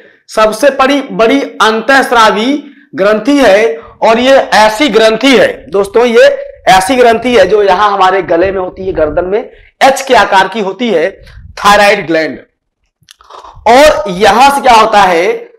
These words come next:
दोस्तों? यहां से निकलता है थायरॉक्सिन हार्मोन। क्या निकलता है? थायरॉक्सिन हार्मोन। ठीक है, यहां से निकलता है थायरॉक्सिन हार्मोन। अब देखिए, जब थायरॉक्सिन हार्मोन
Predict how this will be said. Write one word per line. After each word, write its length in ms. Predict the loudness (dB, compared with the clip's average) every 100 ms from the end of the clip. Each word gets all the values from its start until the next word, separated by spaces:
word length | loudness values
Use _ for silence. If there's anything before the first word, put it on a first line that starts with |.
| _ -2
दोस्तों? 320 | -2 0 0
यहां 280 | 2 2 2
से 80 | -2
निकलता 380 | 0 2 2
है 320 | 4 4 0 -2
थायरॉक्सिन 720 | 0 2 2 0 -2 -6 -2
हार्मोन। 440 | 0 0 0 -4 -6 _ _ -20 _ _ _ -6
क्या 100 | -4
निकलता 360 | 0 0 2
है? 400 | 2 0 -4 -10 -20 _ _ _ -6
थायरॉक्सिन 680 | 0 2 2 0 -2 -6 -2
हार्मोन। 760 | 0 0 -2 -4 -8 -14 -20 _ _ _ -18 -8
ठीक 160 | -4
है, 360 | -2 -4 -10 -20 _ _ _ -2
यहां 300 | 2 2 2
से 80 | 0
निकलता 420 | 0 0 2 2
है 320 | 2 2 -2
थायरॉक्सिन 720 | -2 0 2 0 -2 -4 -2
हार्मोन। 600 | 2 2 0 -2 -6 -14 _ _ _ _ -2
अब 220 | 0 2
देखिए, 600 | 0 0 -2 -4 -12 -20 _ _ -4
जब 280 | -2 -2
थायरॉक्सिन 720 | -2 0 2 2 0 -2 -2
हार्मोन 600 | 0 2 0 0 -2 -2